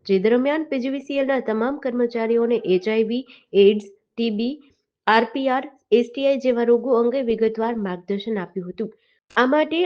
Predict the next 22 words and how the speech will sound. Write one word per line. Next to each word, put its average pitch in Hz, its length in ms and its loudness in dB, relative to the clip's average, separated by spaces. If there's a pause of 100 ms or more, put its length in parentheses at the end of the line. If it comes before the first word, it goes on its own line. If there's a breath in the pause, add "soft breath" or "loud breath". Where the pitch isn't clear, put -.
(140)
આઈ 254 200 2
સી 349 180 -2
ટી 302 200 -4
સી 302 220 -8
કાઉન્સિલર 254 640 -2
શ્રી 247 300 -6
વી 214 220 -4
બી 254 140 -4
રાઠોડ 226 480 -2
અને 214 140 0
લેબ 208 300 -2
ટેક 247 300 -4
જ્યોત્સનાબેન 240 640 -2
દ્વારા 202 260 -2
માહિતગાર 196 540 -6
સત્ર 208 340 -4
યોજાયું 185 480 -4
હતું. 185 240 -8 (380 loud breath)
તે 277 120 -4
સિવાય 311 460 -2
વાત્સ્યાયન 294 560 -2
કેન્દ્ર, 262 320 -4